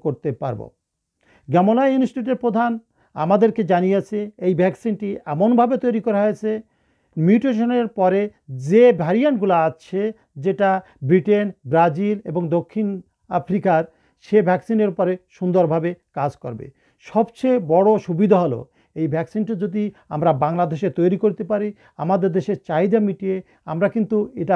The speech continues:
বিদেশে রপ্তানি করতে পারবো। অন্যদিকে আমরা যেটা দেখতে পাচ্ছি যে AstraZeneca, Pfizer, Moderna এবং জনসন, জনসনের যে ভ্যাকসিন, তাদের কাঁচামাল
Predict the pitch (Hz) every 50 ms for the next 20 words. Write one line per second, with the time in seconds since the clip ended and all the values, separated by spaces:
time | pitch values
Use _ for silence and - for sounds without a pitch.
0 | 156 139 147 175 151 180 165 - 190 185 196 - _ _ - 170 165 160 165 -
1 | 175 165 156 - 170 147 - - 151 135 - - 160 139 120 110 107 110 - _
2 | _ _ _ _ _ _ _ _ _ _ _ - 180 214 240 285 220 277 214 -
3 | 247 214 208 220 233 202 226 226 208 143 165 160 165 - 208 165 180 147 - -
4 | - 139 160 196 - _ _ _ _ - 139 131 156 185 196 - - - 180 170
5 | - - 208 196 170 190 254 262 254 240 - 240 233 233 226 _ _ _ _ -
6 | 160 165 175 180 160 202 202 208 208 - _ _ - 147 147 151 175 185 196 196
7 | 202 202 202 202 _ _ - 165 156 175 151 123 160 170 185 185 - 220 214 208
8 | 202 196 - _ _ _ _ _ _ _ _ _ - 139 165 175 185 - - 208
9 | 208 202 190 160 196 202 196 190 196 - _ _ _ _ - 117 151 170 175 -
10 | - 240 190 151 175 196 - _ _ - 175 170 160 202 202 185 185 - 190 185
11 | 180 208 190 190 190